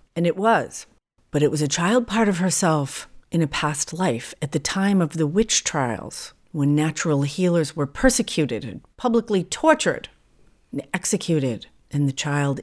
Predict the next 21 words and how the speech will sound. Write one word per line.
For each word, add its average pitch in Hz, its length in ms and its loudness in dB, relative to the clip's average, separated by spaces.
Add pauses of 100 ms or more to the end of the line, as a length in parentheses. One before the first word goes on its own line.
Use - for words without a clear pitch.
in 156 200 0
that 147 240 -2
lifetime 143 1080 -2
carried 185 460 -2
these 185 280 2
same 175 380 2
gifts - 500 -2
and 165 240 0
knew 214 300 2
that 214 120 0
it 175 120 -2
was 170 200 -2
worth 175 340 2
her 160 260 2
life 165 500 0
to 240 140 0
express 208 440 0
them 214 160 0
in 208 120 4
the 196 80 4
world. 202 420 0